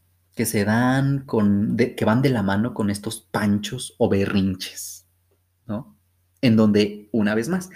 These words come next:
está la necesidad de hablar, está la necesidad de contacto y de reclamar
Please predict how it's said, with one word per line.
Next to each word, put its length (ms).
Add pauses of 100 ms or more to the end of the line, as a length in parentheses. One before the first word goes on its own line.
(220)
está 200
la 140
necesidad 560
de 140
hablar, 560
está 180
la 140
necesidad 560
de 120
contacto 580 (420)
y 100
de 140
reclamar 840